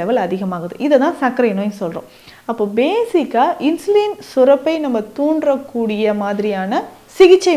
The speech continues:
முறைகளை எடுக்கும்போது ஈஸியா நமக்கு சர்க்கரையோட அளவு ரத்தத்துல குறைய ஆரம்பிக்குது. சிலர் என்னன்னா, இப்ப சர்க்கரை நோய் இருக்குன்னா உடனே ரொம்ப பயம் வந்துரும். ஏதோ ஒரு ரீசன்னால பிளட் டெஸ்ட் எடுத்து பார்க்குறோன்னு வச்சுக்கோங்களேன். So, அப்போ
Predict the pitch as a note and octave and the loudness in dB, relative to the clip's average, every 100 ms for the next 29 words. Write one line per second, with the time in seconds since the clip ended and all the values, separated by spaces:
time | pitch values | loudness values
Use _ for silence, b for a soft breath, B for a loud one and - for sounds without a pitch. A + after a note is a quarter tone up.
0 | A3+ G#3+ A3 A3 G3+ F#3+ G#3+ G#3 F#3+ F3+ | 2 2 0 0 0 -2 -2 -4 -4 -4
1 | D#4+ A4+ B B - F4+ G4+ G#4 E4 A3+ | -4 -6 B B 2 4 6 4 2 0
2 | A#3 F#4 D4+ - C4 A#3+ G#3 F#3+ E3+ E3+ | -2 0 2 2 2 2 2 0 -2 -2
3 | D#4 - G#3 G#3 G3+ F#3+ C4 B3+ G#3 G3 | -2 0 -2 0 -2 -2 -4 -2 -2 -2
4 | F3 E3+ E3+ E3+ F3+ - B B B B | -4 -6 -10 -10 -10 -10 B B B B
5 | - E4+ F4 E4 D#4 F#4 F#4+ E4 D4+ F#4+ | -6 2 4 4 4 2 2 2 2 0
6 | F4+ - A3 G#3+ G3 G#3 G#3 D#4 D#4 C#4+ | -2 -6 -6 -2 0 0 2 2 2 2
7 | A#3 B3+ D4 D4 D4 A#3 B3+ C4+ C4+ C4+ | 2 0 0 0 2 2 2 2 0 -2
8 | D4+ D4 A#3+ A#3+ B3 A3+ G3+ F#3+ B B | -2 0 2 2 2 0 -2 -6 B B
9 | B _ F#3+ F#3+ B3 F#4+ F#4 D#4+ C4 B3 | B _ -4 2 6 6 6 6 6 4
10 | D4 C4+ C4+ B3+ A#3+ C#4 B3 A#3 B3 B3+ | 2 2 2 2 2 2 2 2 0 0
11 | G#3 G#3+ A3+ G#3+ G3+ G#3 G3+ G3 - F#3 | -2 -2 -2 -2 0 0 -2 -4 -6 -10
12 | F#3 F#3+ F#3+ - - - B3 A3+ A3+ C4 | -8 -8 -8 -14 -20 -6 0 0 2 2